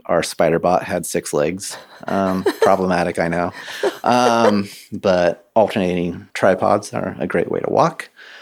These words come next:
Did a bunch of research with that, did some stuff with machine vision, but mostly focusing on converting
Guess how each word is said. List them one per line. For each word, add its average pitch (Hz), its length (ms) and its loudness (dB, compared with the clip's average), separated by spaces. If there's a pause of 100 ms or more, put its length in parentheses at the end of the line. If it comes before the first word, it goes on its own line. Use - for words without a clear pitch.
(300)
Did 120 120 4
a 107 40 6
bunch 110 220 2
of 101 340 0
research - 320 -2
with 107 100 -10
that, 123 420 4
did 117 120 0
some 117 140 2
stuff 113 380 0
with 104 300 2
machine 104 500 2
vision, 98 360 0
but - 200 -2
mostly 110 300 2
focusing 95 480 0
on 90 400 -2
converting 95 640 0